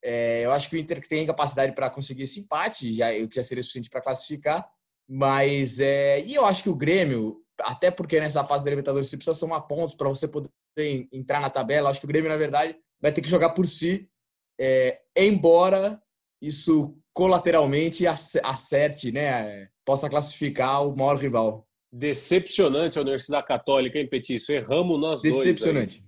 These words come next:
Speaker 1: Decepcionante, é impressionante como assim, é, tem alguma, um time sem, sem passaporte, né? Porque
Speaker 2: É.
Speaker 1: quando joga no
Speaker 2: Síndrome de
Speaker 1: Chile,
Speaker 2: aeroporto,
Speaker 1: jo-,
Speaker 2: né?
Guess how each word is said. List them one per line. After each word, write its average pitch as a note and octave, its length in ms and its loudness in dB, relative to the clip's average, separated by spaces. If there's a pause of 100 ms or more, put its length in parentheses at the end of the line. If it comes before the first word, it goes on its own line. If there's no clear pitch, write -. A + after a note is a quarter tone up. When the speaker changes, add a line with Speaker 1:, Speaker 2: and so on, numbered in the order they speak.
(140)
Speaker 1:
Decepcionante, E3 1080 2
é C#3+ 580 0 (240)
impressionante G3 600 0
como A3 140 0
assim, G3 420 2
é, D3+ 260 2
tem D#3+ 180 0
alguma, F#3 840 2 (220)
um D3 140 -2
time F#3 240 0
sem, A3 440 0
sem F#3+ 200 -2
passaporte, F3 680 2
né? C3+ 120 -8
Porque C3 720 -2
Speaker 2:
É. C#3 140 -16 (200)
Speaker 1:
quando E3+ 240 0
joga D#3+ 160 4
no C4+ 60 6
Speaker 2:
Síndrome F3 160 4
de G#3 60 2
Speaker 1:
Chile, G3+ 140 0
Speaker 2:
aeroporto, E3 600 0
Speaker 1:
jo-, C3 60 -6
Speaker 2:
né? F3+ 160 -6